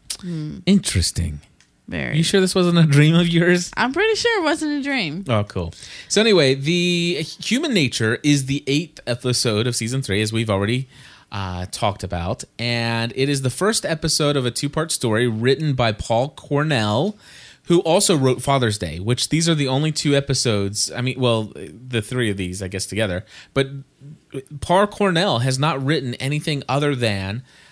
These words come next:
Speaker 2: Human Nature slash Family of Blood and Father's Day. Unless, did he write, did he write?
Speaker 1: Have, have we not seen Father's Day yet?
Speaker 2: Yeah, Father's Day, w-, remember that was with Rose. She went back in time with
Speaker 1: Oh,
Speaker 2: Christopher
Speaker 1: yeah,
Speaker 2: Eccleston.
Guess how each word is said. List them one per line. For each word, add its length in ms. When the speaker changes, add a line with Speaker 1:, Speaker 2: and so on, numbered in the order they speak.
Speaker 2:
Human 420
Nature 300
slash 500
Family 300
of 100
Blood 460
and 640
Father's 360
Day. 340
Unless, 280
did 240
he 120
write, 300
did 160
he 120
write? 140
Speaker 1:
Have, 380
have 200
we 120
not 240
seen 320
Father's 400
Day 180
yet? 260
Speaker 2:
Yeah, 180
Father's 340
Day, 140
w-, 240
remember 320
that 140
was 140
with 160
Rose. 540
She 140
went 160
back 200
in 80
time 280
with 100
Speaker 1:
Oh, 40
Speaker 2:
Christopher 340
Speaker 1:
yeah, 100
Speaker 2:
Eccleston. 560